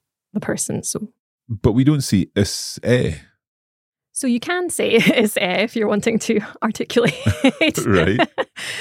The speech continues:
Speaker 1: Um, but as we've seen before in many other examples in Gaelic, often words get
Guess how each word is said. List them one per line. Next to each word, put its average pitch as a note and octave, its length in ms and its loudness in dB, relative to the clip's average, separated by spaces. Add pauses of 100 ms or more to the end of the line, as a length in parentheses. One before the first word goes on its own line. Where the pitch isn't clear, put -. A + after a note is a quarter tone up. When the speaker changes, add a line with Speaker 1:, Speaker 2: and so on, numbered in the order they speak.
(220)
Speaker 1:
Um, F#3 440 0
but F3+ 240 2
as F#3 260 0
we've F#3+ 140 0
seen A#3 240 4
before F#3+ 320 0
in F3+ 80 0
many F3+ 340 2
other F#3+ 220 0
examples F#3 760 0
in F#3+ 140 0
Gaelic, E3 540 0 (120)
often E3+ 380 -2
words D#3+ 460 -4
get - 200 -8